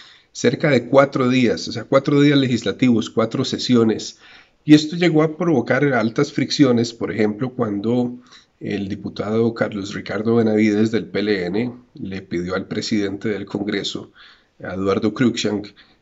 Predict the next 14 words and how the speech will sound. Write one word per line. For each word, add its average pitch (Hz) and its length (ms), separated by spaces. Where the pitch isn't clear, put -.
que 101 220
por 101 280
favor, 110 520
eh, 92 320
negociara 110 640
con 98 140
los 92 120
jefes 113 300
de 123 80
fracción 131 460
para 117 180
extender 120 800
las 107 240
sesiones, 123 720